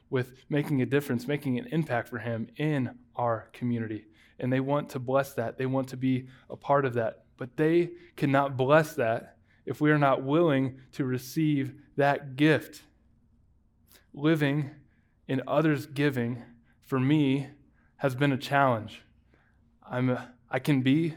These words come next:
a prideful person, but I have been incredibly humbled by being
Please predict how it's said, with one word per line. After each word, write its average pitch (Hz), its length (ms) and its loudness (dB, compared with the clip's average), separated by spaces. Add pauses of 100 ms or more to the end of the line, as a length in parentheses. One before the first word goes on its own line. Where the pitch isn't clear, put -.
(320)
a 120 100 -2
prideful 135 440 0
person, 135 480 -4 (420)
but 123 120 0
I 127 100 4
have 127 140 0
been 131 280 2
incredibly 135 460 -2
humbled 123 540 -2 (360)
by 117 140 -2
being 127 400 0